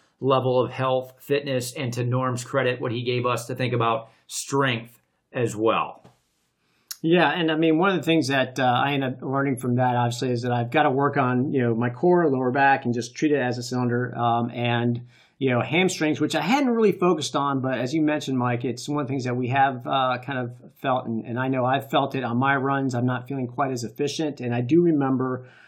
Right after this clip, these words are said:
Speaker 2: um, back when I was cycling, back when I was doing Ironman training, that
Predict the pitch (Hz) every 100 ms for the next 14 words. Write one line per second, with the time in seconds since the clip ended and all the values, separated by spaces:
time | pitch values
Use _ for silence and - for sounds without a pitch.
0 | _ _ - 123 120 120 120 123 123 135
1 | 139 151 127 117 135 120 123 117 123 131
2 | 147 139 131 147 135 127 127 135 143 131
3 | 156 127 110 117 120 127 123 120 117 117